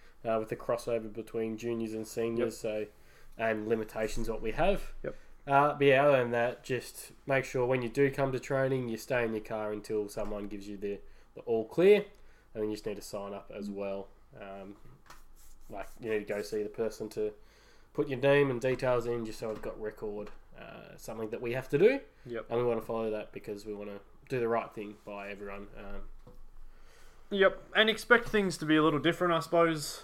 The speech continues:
Speaker 2: um, for anyone that listens before training. Um, and as much as you can, I mean, try and help us out. If
Speaker 1: Yeah.
Speaker 2: you can bring stuff like your own hand sanitizer and do that, please do. Obviously, bring drink bottles of your own, all that sort of thing. Um,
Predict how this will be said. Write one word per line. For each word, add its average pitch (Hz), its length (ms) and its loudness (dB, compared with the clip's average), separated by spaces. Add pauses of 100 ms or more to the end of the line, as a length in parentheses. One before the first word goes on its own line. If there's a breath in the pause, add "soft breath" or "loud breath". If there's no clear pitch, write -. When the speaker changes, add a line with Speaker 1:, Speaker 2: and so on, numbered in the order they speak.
(200)
Speaker 2:
um, 117 380 -6
for 123 180 -8
anyone 117 360 -6
that 107 140 -18
listens 123 280 -8
before 120 320 -4
training. 127 460 0 (260)
Um, 123 560 2
and 135 520 2 (280)
as 156 140 -2
much 208 220 0
as 131 80 -4
you 110 60 -8
can, 135 260 0
I 123 40 0
mean, 127 200 -2
try 127 180 0
and 117 80 -2
help 113 180 -4
us 104 100 -10
out. 127 280 2 (200)
If 123 140 -4
Speaker 1:
Yeah. 113 80 -2
Speaker 2:
you 123 100 -6
can 120 220 -4
bring 151 420 -2
stuff 147 380 -2
like 131 240 0
your 123 140 0
own 139 160 2
hand 139 260 -2
sanitizer 135 640 0
and 117 100 -8
do 135 200 -2
that, 131 280 2 (300 soft breath)
please 120 300 -2
do. 147 400 2 (420 loud breath)
Obviously, 131 320 0
bring 127 280 -2
drink 151 280 -4
bottles 139 320 0
of 131 100 -6
your 131 140 0
own, 131 400 0
all 156 180 -4
that 131 200 -2
sort 139 120 -2
of 123 80 -6
thing. 135 360 -6 (480 soft breath)
Um, 110 640 -6